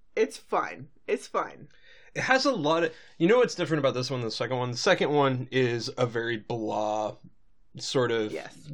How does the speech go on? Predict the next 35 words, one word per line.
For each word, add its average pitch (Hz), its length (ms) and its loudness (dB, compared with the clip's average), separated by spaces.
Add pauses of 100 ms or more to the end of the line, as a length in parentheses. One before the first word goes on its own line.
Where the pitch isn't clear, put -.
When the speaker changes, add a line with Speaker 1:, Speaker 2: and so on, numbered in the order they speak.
(160)
Speaker 2:
s-, - 200 -14
straight 120 460 2
up 113 160 0
story. 131 640 -2
Speaker 1:
Mm-hmm. 175 360 -12 (220)
Speaker 2:
And 120 140 -4
I 113 40 -4
don't 120 200 -2
think 123 120 -4
they 117 80 -4
gave 113 180 -2
it 117 80 -2
a 117 40 0
lot 110 180 -2
of 104 60 -10
meat 107 540 -10 (560)
in, 113 240 -6
in 117 160 -6
terms 110 320 -6
of 104 480 -4
where 120 220 -4
the - 80 -8
story 120 300 0
went. 147 300 0
This 165 220 4
one 214 260 4
has 160 200 0
some 135 160 -2
twists 127 380 -2
and 110 120 -6
turns 104 360 -6
packed - 380 -10
into 110 220 -12
it. - 280 -8
Speaker 1:
Mm-hmm. 160 300 -10